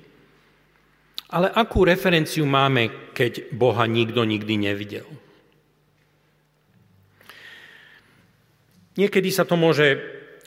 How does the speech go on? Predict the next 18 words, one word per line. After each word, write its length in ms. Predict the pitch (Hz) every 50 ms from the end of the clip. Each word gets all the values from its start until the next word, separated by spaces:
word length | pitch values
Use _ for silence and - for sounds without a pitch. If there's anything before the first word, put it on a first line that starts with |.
| - -
podoba 320 | - 143 147 139 127 110 -
takéto 400 | 123 110 - 117 107 - 117 107
metafore. 800 | 104 104 - - 110 - - - 117 107 110 - - - - -
Je 100 | 156 147 -
to, 80 | 170
ako 240 | 156 151 151 - 165
by 120 | 147 156 151
sme 220 | 147 160 160 151 143 135 - - - - - -
mali 240 | 170 170 185 190
pred 240 | 190 - 165 170 -
sebou 560 | - - 156 143 143 147 135 135 135 147 - 135 135
rôzne 480 | 139 139 151 170 175 156 170 165 147 139
reprodukcie 720 | 143 147 - - 165 165 147 135 131 - - - 151 135
nejakého 480 | 131 135 131 123 123 127 - 123 120 120
dávneho 640 | 113 117 117 120 135 147 160 156 143 139 127 117
obrazu 640 | 120 117 123 143 139 127 123 117 120 120 110 110 110 - - -
starého 480 | - - - 131 127 127 131 123 117 113
majstra 640 | 101 101 104 107 101 - - - - 165 175 208